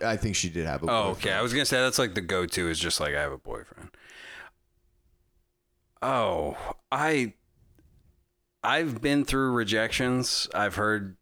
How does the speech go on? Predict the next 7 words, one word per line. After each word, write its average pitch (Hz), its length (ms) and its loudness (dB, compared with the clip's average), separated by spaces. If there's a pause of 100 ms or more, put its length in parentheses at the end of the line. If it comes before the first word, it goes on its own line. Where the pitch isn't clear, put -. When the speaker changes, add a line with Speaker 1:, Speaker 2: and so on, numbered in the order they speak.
Speaker 2:
rejections. 101 760 0 (120)
For 101 180 -4
some 117 320 0
reason, 98 500 2
that 92 180 0
is 92 140 0
so 98 880 2